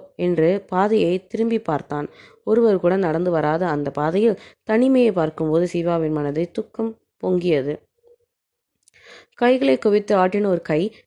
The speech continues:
நீரழினான். அப்படியே வாய்க்கருகே கொண்டு போய் சுத்தமாக உறிஞ்சி குடித்தான். இன்னொரு முறை நீரழி கருவியால் இடுக்கிகள் வழியே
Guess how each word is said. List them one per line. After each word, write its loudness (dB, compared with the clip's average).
நீரழினான். 0
அப்படியே 0
வாய்க்கருகே 0
கொண்டு -2
போய் -2
சுத்தமாக -2
உறிஞ்சி -2
குடித்தான். -6
இன்னொரு 0
முறை 0
நீரழி 0
கருவியால் 0
இடுக்கிகள் -4
வழியே 0